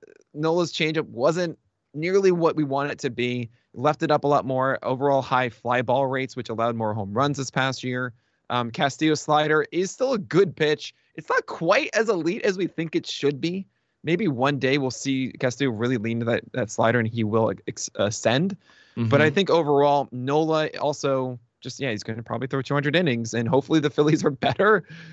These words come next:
Speaker 1: in that
Speaker 2: Yeah.
Speaker 1: bullpen to help support him too. So I think
Speaker 2: Fingers crossed
Speaker 1: overall,
Speaker 2: on
Speaker 1: it's
Speaker 2: that.
Speaker 1: just, you're gonna get a much safer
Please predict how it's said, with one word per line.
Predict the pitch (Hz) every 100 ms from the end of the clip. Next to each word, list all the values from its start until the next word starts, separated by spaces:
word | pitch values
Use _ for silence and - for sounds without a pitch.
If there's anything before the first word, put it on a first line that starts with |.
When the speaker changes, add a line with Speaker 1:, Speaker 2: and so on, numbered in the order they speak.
| - -
Speaker 1:
in | 170
that | 170
Speaker 2:
Yeah. | 135 220
Speaker 1:
bullpen | 208 226 247 220
to | 208
help | 185 202
support | 240 208 233 226
him | 226
too. | - 233 254 254
So | - 156 156
I | 127
think | 180 165
Speaker 2:
Fingers | 101 156
crossed | 180
Speaker 1:
overall, | 160 147 135 123
Speaker 2:
on | 117
Speaker 1:
it's | 90 90 85
Speaker 2:
that. | 82
Speaker 1:
just, | 135 - - - _ _ -
you're | 151
gonna | 160 160
get | 151 143
a |
much | 135 139 -
safer | - 135 123 131 123 120